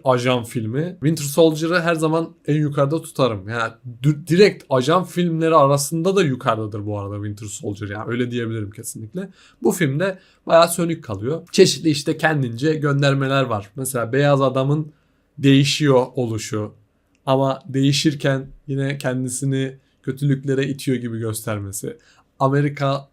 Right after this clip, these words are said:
Birleşik Devletleri içerisindeki azınlıkların işte söz sahibi olmaya başlaması. Ondan sonra sadece Amerika içinde değil, globaldeki siyaseti de konu ediniyor oluşuyla işte bayağı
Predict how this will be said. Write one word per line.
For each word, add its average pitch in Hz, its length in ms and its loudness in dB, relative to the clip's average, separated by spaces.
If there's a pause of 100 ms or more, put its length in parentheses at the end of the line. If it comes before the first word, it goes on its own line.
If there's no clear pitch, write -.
(120)
Birleşik 127 420 -4
Devletleri 123 420 -2
içerisindeki 113 680 -10
azınlıkların 120 960 -4 (340)
işte - 180 -12
söz 139 280 0
sahibi 123 360 2
olmaya 113 400 -2
başlaması. 101 580 -10 (220)
Ondan 135 320 0
sonra 131 520 -4 (180)
sadece 175 440 6
Amerika 175 360 0
içinde 170 360 -4
değil, 165 380 0 (300)
globaldeki 143 640 4
siyaseti 143 640 0
de 117 240 -2 (340)
konu 120 260 -2
ediniyor 113 340 -4
oluşuyla 127 720 0 (180)
işte 175 440 -4
bayağı 170 380 4